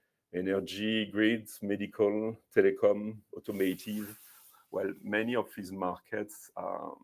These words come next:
have their objects accessible, you know, therefore attackable.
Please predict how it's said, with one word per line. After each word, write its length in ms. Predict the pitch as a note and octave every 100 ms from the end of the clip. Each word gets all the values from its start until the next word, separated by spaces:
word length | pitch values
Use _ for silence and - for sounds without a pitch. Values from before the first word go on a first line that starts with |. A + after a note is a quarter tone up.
| -
have 200 | G2+ F#2
their 100 | F#2
objects 380 | F#2 E2 F#2 -
accessible, 540 | - - F#2 - - _ -
you 100 | D#2+
know, 120 | - _
therefore 460 | E2+ E2 - F#2 -
attackable. 340 | - - -